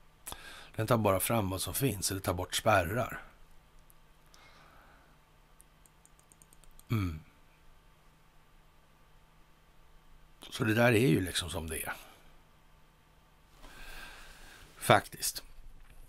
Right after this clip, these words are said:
Oftast hårt drillade människor alltså. Jaha.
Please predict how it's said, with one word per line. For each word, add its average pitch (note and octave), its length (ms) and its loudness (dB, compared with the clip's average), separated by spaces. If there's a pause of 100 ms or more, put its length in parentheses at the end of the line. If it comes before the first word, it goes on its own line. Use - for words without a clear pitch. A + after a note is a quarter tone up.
(100)
Oftast C#3 420 6
hårt A2 240 4
drillade B2+ 400 4
människor F#2+ 420 0
alltså. C#2+ 220 -6 (1500)
Jaha. C3+ 540 10